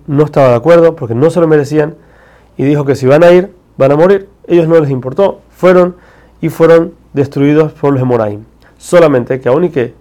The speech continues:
eran pecadores y no hicieron caso a Hashem, por ser que son del pueblo judío, entonces cada persona de los Emoraim que mataba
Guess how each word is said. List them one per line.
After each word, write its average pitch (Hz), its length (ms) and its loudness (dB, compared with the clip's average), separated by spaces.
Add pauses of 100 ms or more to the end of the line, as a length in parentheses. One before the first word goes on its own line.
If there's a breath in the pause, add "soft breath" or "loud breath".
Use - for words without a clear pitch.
(120)
eran 139 220 -2
pecadores 131 640 -2
y 143 80 -6
no 160 100 0
hicieron 160 300 -2
caso 143 220 -6
a - 20 -8
Hashem, 196 240 -6 (760 soft breath)
por 127 160 0
ser 180 280 0
que 139 80 -12
son 147 120 -2
del 147 100 0
pueblo 156 220 -2
judío, 135 340 -2 (720)
entonces 127 460 -8
cada 175 280 0
persona 160 340 -2
de 147 80 0
los 131 100 -2
Emoraim 127 460 -2 (520 soft breath)
que 135 120 -2
mataba 139 560 0